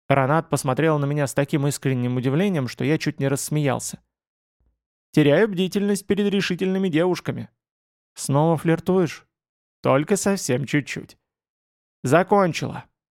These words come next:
крикнула Фрея, вложив меч в ножны. От разлома осталась лишь полоска сероватой, потрескавшейся земли,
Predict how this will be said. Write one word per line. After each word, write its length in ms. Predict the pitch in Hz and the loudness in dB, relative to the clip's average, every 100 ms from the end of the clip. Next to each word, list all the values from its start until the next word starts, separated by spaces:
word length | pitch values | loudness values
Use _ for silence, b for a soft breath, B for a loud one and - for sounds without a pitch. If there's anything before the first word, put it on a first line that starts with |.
| _ | _
крикнула 460 | - 156 135 127 123 | 2 2 2 -2 -2
Фрея, 320 | - 185 175 | 0 2 2
вложив 420 | 123 127 131 143 | 2 0 0 -4
меч 280 | 139 143 - | -2 -4 -4
в 60 | 131 | -2
ножны. 400 | 139 120 110 - _ _ _ _ _ _ - | -2 -2 -6 -14 _ _ _ _ _ _ -2
От 180 | 135 131 | 0 2
разлома 580 | 127 117 180 233 226 208 | 0 2 0 2 0 0
осталась 580 | 139 - 139 143 123 | -4 0 0 0 -2
лишь 200 | 135 139 | -4 -4
полоска 480 | - 117 135 143 - | -4 -2 0 -2 -6
сероватой, 560 | - 120 117 139 160 113 | -6 -4 0 -2 -2 -6
потрескавшейся 800 | 117 131 131 - 123 135 - 127 | -4 -2 -2 -2 -6 -4 -4 -4
земли, 420 | 135 135 117 | -2 -4 -6